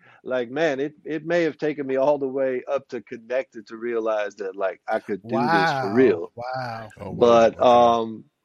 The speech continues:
Speaker 1: and, but, I mean, I've always wa-, you know, I've always had that dream that people, you know, people talk about the dream, um, but people don't always talk about what the dream is, right? Like, what,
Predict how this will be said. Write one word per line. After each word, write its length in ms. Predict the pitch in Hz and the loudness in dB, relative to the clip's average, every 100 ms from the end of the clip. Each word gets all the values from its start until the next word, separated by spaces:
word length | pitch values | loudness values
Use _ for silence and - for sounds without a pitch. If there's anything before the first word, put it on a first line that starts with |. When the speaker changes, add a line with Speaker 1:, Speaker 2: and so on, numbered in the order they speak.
| - | 0
Speaker 1:
and, 220 | 170 180 | 2 4
but, 240 | 160 196 196 | 4 4 4
I 100 | 190 | 0
mean, 180 | 196 202 | 0 2
I've 160 | 202 208 | 2 2
always 320 | 202 165 127 | 0 -2 -6
wa-, 260 | 135 156 156 | -8 -6 -6
you 140 | 196 | -4
know, 140 | 156 | -2
I've 160 | 127 139 | -2 -2
always 260 | 165 156 143 | -2 -4 -4
had 300 | 147 117 120 | -8 -8 -10
that 240 | 127 113 | -10 -10
dream 600 | 110 123 127 127 123 123 _ | -14 -12 -10 -10 -12 -16 _
that 240 | 127 123 | -6 -4
people, 320 | - 143 139 113 | -6 -6 -6 -8
you 140 | 160 180 | -2 0
know, 120 | 117 | 2
people 260 | 170 165 | -2 -2
talk 200 | 160 175 | 2 2
about 200 | 156 143 | 4 0
the 80 | 127 | -2
dream, 440 | 117 127 135 104 92 _ _ _ _ _ - | -12 -8 -8 -10 _ _ _ _ _ _ -10
um, 360 | 131 120 117 | -8 -6 -8
but 220 | 117 139 160 | -6 -6 -2
people 220 | 185 175 | -2 0
don't 200 | 147 160 | 2 4
always 320 | 160 156 151 | 4 4 0
talk 180 | 156 139 | -2 -2
about 240 | 143 135 | 0 0
what 300 | 127 143 143 | 0 -2 -4
the 120 | 135 131 | -8 -10
dream 440 | 113 143 139 127 | -6 -4 -4 -2
is, 360 | 135 113 92 101 | -2 -2 -6 -8
right? 260 | 104 123 | -8 -6
Like, 180 | 113 104 | -6 -8
what, 340 | 107 117 117 | -8 -6 -6